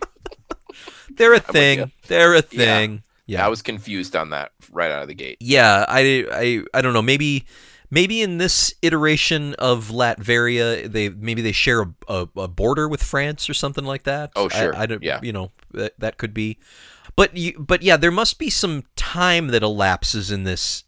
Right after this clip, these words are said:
Speaker 1: episode because, yeah, he, you know, like, when we left him in number seventeen, he basically just walked off into the snowstorm. Uh, you know, with Boris watching him disappear over the hill, he's still on the ground in Europe,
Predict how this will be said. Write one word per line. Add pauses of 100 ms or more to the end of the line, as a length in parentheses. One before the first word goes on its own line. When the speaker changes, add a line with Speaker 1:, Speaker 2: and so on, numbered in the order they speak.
Speaker 1:
episode
because, (420)
yeah,
he, (140)
you
know,
like,
when
we
left
him
in
number
seventeen,
he
basically
just
walked
off
into
the
snowstorm. (640)
Uh,
you
know,
with
Boris
watching
him
disappear
over
the
hill, (520)
he's
still (440)
on
the
ground
in
Europe,